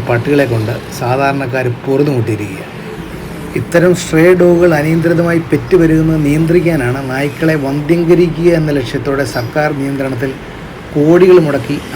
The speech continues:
ആനിമൽ ബർത്ത് കൺട്രോൾ സെന്റർ എന്ന് പറയും, എ ബി സി, തുടങ്ങിയിരിക്കുന്നത്. ഇതിൻ്റെയൊക്കെ പ്രവർത്തനം നന്നായി നടക്കുന്നുണ്ടെങ്കിൽ നമ്മുടെ നാട്ടിൽ ഇത്രയും ശല്യമായിട്ട് തെരുവ് നായകൾ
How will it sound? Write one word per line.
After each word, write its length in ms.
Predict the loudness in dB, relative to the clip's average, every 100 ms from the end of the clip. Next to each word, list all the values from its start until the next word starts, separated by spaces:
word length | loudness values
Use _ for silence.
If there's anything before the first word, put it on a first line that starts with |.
| -2
ആനിമൽ 380 | 0 2 4 2 2
ബർത്ത് 360 | -2 -4 -6 -4
കൺട്രോൾ 320 | 0 0 0 -2
സെന്റർ 220 | -4 -2
എന്ന് 100 | -2
പറയും, 180 | -4 -2 0
എ 20 | 2
ബി 120 | 2 0
സി, 120 | -6 -10 -16 -14 -4
തുടങ്ങിയിരിക്കുന്നത്. 580 | -2 0 0 -2 -6 -12 -12 -12 -12 -6 -2
ഇതിൻ്റെയൊക്കെ 420 | 0 4 2 2 -2
പ്രവർത്തനം 440 | -2 -2 -2 -2 -2
നന്നായി 380 | -2 -2 -2 0 0
നടക്കുന്നുണ്ടെങ്കിൽ 640 | -2 -2 -4 -4 -6 -8 -12 -14 -16 -10 -6
നമ്മുടെ 220 | -4 -2 -2
നാട്ടിൽ 220 | -2 -4
ഇത്രയും 260 | -4 -4 -4 -2
ശല്യമായിട്ട് 440 | -2 -2 -2 -4 -2
തെരുവ് 180 | 0 2 0
നായകൾ 260 | -2 -2